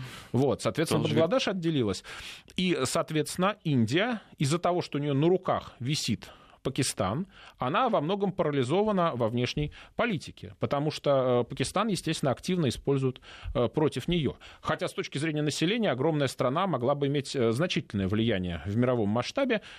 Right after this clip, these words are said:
Speaker 1: не имеет такового из-за сильного противника. То же самое, в сущности, делают и с нами. Россия исторически, э, решила проблему,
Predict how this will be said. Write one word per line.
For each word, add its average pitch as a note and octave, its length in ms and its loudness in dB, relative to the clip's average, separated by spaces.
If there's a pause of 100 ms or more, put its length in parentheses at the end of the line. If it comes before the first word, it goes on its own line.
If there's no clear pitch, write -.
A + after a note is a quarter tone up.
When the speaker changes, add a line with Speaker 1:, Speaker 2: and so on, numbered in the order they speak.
Speaker 1:
не F3 260 4
имеет A#3 360 0
такового F3+ 640 2 (480)
из-за D#3+ 520 4
сильного D3 400 0
противника. A2+ 520 -4
То A#3 140 0
же A3+ 100 0
самое, D4 380 2
в - 60 -2
сущности, A#3 460 0
делают G#3 340 0
и G3+ 40 0
с - 100 -4
нами. G#2+ 320 -2 (360)
Россия F#3 500 0
исторически, D#3 800 -2 (280)
э, B2 160 2
решила C#3 400 2
проблему, G#2 600 -2